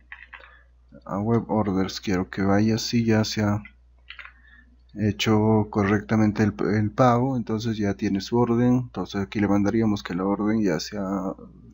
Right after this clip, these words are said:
se ha hecho satisfactoriamente. Y aquí si no se ha podido, pues que le devuelva a checkout nuevamente.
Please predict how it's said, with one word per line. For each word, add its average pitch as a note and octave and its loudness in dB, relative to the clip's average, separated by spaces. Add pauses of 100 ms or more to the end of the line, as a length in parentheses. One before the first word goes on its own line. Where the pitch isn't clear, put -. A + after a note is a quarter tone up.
(100)
se - -6
ha A2 2
hecho A2 -2
satisfactoriamente. G2 -2 (640)
Y A2 -8
aquí A#2+ 2 (400)
si - -2 (420)
no A#2+ 6
se A#2+ -2
ha A#2+ 0
podido, C3+ 6
pues - -6 (420)
que - -4
le G#2 4
devuelva G#2+ 4
a - 0
checkout A2+ 2
nuevamente. G2 2